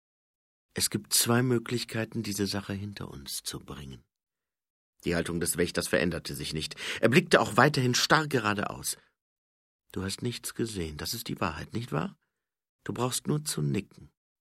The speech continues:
Der Wächter nickte. "Gut. Du willst doch keine Schwierigkeiten, du brauchst nur zu nicken.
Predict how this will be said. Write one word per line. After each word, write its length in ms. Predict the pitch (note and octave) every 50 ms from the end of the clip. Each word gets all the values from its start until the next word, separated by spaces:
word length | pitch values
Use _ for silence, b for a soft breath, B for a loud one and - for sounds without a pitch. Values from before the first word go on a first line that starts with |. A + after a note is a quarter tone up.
| _ _ _ _ _ _ _ _ _
Der 120 | D2+ D2
Wächter 300 | C#2 D2+ D2+ - - D#2+
nickte. 500 | E2 E2 D#2+ D2+ - - - - - - - _ _ _ _ _ _ _ _ _ _ _ _ _ _ _
"Gut. 300 | _ - C#3 B2+ - - _ _ _ _ _ _ _ _ _ _ _ _ _ _ _ _ _ _ _ -
Du 100 | G#2 G2
willst 220 | A#2+ A2 - -
doch 80 | B2 -
keine 200 | C3 B2 B2 A#2+
Schwierigkeiten, 640 | - - D#3+ E3 C#3+ G2+ - - - E2 - -
du 60 | G2+ G2+
brauchst 320 | - B2+ C3 C3 - -
nur 160 | D#3+ E3+ E3+
zu 160 | - - -
nicken. 440 | F2 E2 D#2 D2+ - - - - -